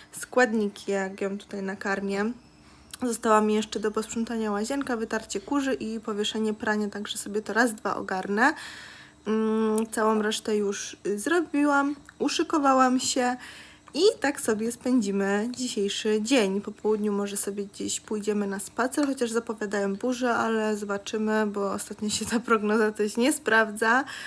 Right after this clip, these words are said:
E, na razie jest cieplutko, bezchmurne niebo, także super. Od jutra już ma być ochłodzenie, z czego też się bardzo cieszę, bo da się wreszcie normalnie funkcjonować bez pocenia się.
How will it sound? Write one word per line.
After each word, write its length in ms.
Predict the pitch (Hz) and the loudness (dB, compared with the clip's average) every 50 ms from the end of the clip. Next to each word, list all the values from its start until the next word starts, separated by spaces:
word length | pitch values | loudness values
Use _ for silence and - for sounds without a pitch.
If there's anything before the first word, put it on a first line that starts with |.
| - - - - - - - - | -14 -14 -16 -16 -18 -18 -10 -6
E, 220 | - - 214 220 220 | -2 0 2 2 4
na 140 | 214 226 | 4 4
razie 260 | 233 226 226 240 226 214 | 6 6 4 4 2 2
jest 240 | 208 214 214 - | 0 0 0 -2
cieplutko, 520 | - 240 233 - 233 233 233 - - 226 208 | -4 -4 -4 -4 -4 -6 -6 -4 -2 -2 0
bezchmurne 640 | 202 202 208 - - - 214 214 208 202 208 208 208 | 0 0 -2 -2 -2 -2 -2 -2 -2 0 0 0 0
niebo, 540 | 208 208 208 208 202 202 202 208 202 202 208 | 0 -2 -2 -2 -4 -4 -4 -4 -4 -4 -4
także 760 | - 208 196 196 - 196 - - - 208 208 202 202 202 208 | -4 -6 -6 -6 -6 -6 -6 -6 -6 -4 -4 -2 -2 -4 -4
super. 400 | - - - 220 220 - 190 175 | -4 -2 -2 -2 -2 -2 -2 -2
Od 120 | 202 208 | 0 0
jutra 280 | 208 214 208 - - 208 | 0 -2 -2 -4 -4 -4
już 160 | 208 208 - | -4 -4 -4
ma 140 | 220 208 202 | -6 -6 -6
być 180 | 196 208 202 208 | -6 -8 -6 -6
ochłodzenie, 580 | 220 208 - - 214 202 208 214 214 214 214 | -8 -6 -6 -8 -6 -4 -2 -2 0 0 0
z 100 | 214 - | -2 -4
czego 220 | - 220 208 214 202 | -6 -6 -6 -6 -6
też 200 | - 208 208 - | -6 -6 -6 -4
się 140 | - 226 | -4 -4
bardzo 360 | 208 202 214 214 214 - - 208 | -2 -2 -2 -4 -4 -8 -10 -8
cieszę, 420 | - - 220 220 - - 240 226 | -6 -4 -4 -2 -2 -2 -2 -4
bo 280 | 208 208 208 202 208 214 - - - - - - - - - | -4 -2 0 0 0 0 -2 -6 -16 -16 -18 -18 -12 -4 2
da 200 | 214 220 220 226 | 4 6 6 6
się 260 | 226 - - 220 214 | 4 2 2 2 2
wreszcie 480 | 208 196 202 202 202 - - - 214 208 | 2 2 2 2 2 0 -2 -2 0 0
normalnie 540 | 214 214 202 202 190 190 196 202 202 196 | 0 0 0 -2 -2 -2 0 0 0 -2
funkcjonować 920 | 202 - - 196 - - - 214 214 226 220 233 202 202 185 185 - - - - | -4 -6 -8 -8 -6 -4 -2 2 4 6 6 6 6 4 2 2 -2 -6 -10 -8
bez 360 | - 196 208 202 208 214 208 - - - - _ - - | -4 0 2 2 2 2 -2 -4 -10 -12 -18 _ -8 -2
pocenia 580 | - 226 220 - - 262 220 254 254 233 - 220 | 0 0 2 4 6 8 8 8 8 6 6 4
się. 440 | - - - - 233 208 220 247 | 2 -2 -2 2 4 6 6 6